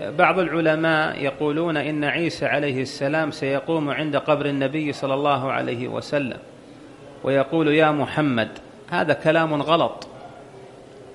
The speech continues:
وكلام باطل، وهذا من الكذب على نبيين، على عيسى وعلى محمد صلى الله عليه وسلم، وهذه محاولة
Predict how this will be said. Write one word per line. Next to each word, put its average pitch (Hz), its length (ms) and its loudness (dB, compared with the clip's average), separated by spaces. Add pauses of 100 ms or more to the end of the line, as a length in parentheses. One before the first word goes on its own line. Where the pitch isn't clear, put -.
(160)
وكلام 160 640 2
باطل، 143 440 2 (920)
وهذا 170 640 4
من 170 180 0
الكذب 160 500 2
على 139 360 0
نبيين، 147 760 0 (300)
على 143 180 0
عيسى 151 520 -2
وعلى 170 380 2
محمد 147 540 -2
صلى - 240 -2
الله 135 360 0
عليه 147 400 -2
وسلم، 107 600 -6 (1160)
وهذه 180 480 4
محاولة 151 720 2